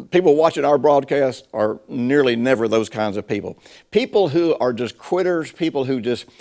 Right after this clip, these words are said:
have no intention to win, people who have no intention to trust God, do not follow my ministry, because everything about my ministry is about us trusting the finished work of Jesus, trusting what Jesus did through his death, burial, and resurrection.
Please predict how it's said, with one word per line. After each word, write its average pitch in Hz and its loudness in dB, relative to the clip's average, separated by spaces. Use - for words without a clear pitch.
have 123 0
no 131 4
intention 135 0
to 120 -2
win, 123 -4
people 147 -2
who 131 0
have 113 -2
no 120 0
intention 127 -4
to 104 -6
trust 120 -6
God, 110 -2
do 135 6
not 120 -2
follow 110 2
my 101 -2
ministry, 98 -6
because 98 -6
everything 156 2
about 123 0
my 123 -4
ministry 117 -6
is 104 -2
about 104 -4
us 127 2
trusting 120 -6
the 104 -8
finished 131 -2
work 110 -2
of 98 -10
Jesus, 92 -10
trusting 147 -2
what 107 -4
Jesus 120 -6
did 117 -2
through 117 -2
his 101 -6
death, 110 -4
burial, 101 -6
and 95 -10
resurrection. 98 -12